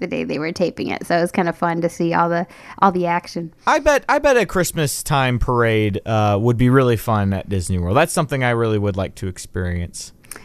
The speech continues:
Speaker 1: Yeah. You know, maybe that's one of the reasons I'm not as gung-ho on the Christmas party is 'cause it's like, if you're going around Christmas, you can see it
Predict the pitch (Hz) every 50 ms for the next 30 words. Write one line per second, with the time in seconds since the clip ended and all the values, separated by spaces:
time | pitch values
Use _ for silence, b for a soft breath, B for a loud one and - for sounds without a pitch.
0 | B B B - 170 165 170 170 175 175 175 175 - - - B B B B B
1 | - 330 349 320 320 370 415 523 571 - 320 302 320 - - 294 285 285 247 226
2 | 202 202 214 220 214 214 202 185 175 165 180 185 190 185 185 170 - - 190 180
3 | 185 190 190 185 180 180 175 185 180 175 175 170 160 - - 196 185 - 196 175
4 | - - - 175 170 165 165 165 170 170 - - - 190 185 180 175 180 - _
5 | _ - 208 185 - 190 185 175 - - _ _ - 202 180 - - 190 185 180
6 | 175 190 185 190 190 185 185 170 170 175 - - 196 - - 190 170 - - 180
7 | - - 175 175 - - 190 180 170 - - -